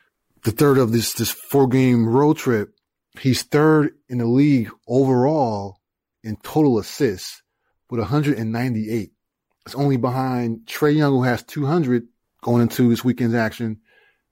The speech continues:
and Chris Paul, who's around two thirteen. So LaMelo is not only distributing the ball, but as we saw against the Bucks, he can shoot. He had a career best eight made three-pointers and a career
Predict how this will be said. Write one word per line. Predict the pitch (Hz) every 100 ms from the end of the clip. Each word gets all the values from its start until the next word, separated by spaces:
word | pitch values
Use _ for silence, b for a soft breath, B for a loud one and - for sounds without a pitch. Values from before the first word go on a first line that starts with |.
| _
and | 113 -
Chris | 139 -
Paul, | - 127 107 90
who's | 110 107
around | 120 104 -
two | 131
thirteen. | 110 107 - 113 80 - _ _ _ _ _
So | - 135 110 98 90 - -
LaMelo | 92 110 151 160 143
is | 120
not | 147
only | 143 143 143 123 113 - -
distributing | 98 - 135 147
the | 139
ball, | 135 147 143 139 135 - _ _
but | 120
as | 117
we | 120
saw | - 135
against | 131 -
the | 101
Bucks, | 90 117 - - - - _ _ _ _ _ -
he | - 127
can | 117
shoot. | 101 - 143 101 - _ _ _ _
He | 117
had | 120 104
a |
career | 98 - 107 131 139 135
best | 107 135 131 - - _ _ _ -
eight | 143 143 - _ _
made | 113 123 135 127
three-pointers | - 135 127 123 123 151 - - _ _ _ _
and | 110 110 104 95
a |
career | - - 107 127 131 127 120